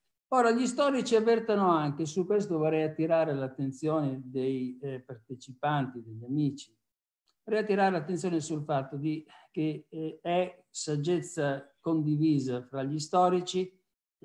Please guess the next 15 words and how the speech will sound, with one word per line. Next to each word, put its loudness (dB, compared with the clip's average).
che 10
le 8
pandemie 4
ritornano, 0
che -2
le 0
pandemie 2
sono 4
un 4
aspetto 2
ricorrente, 2
eh, -6
dell'esperienza 0
delle -2
comunità -6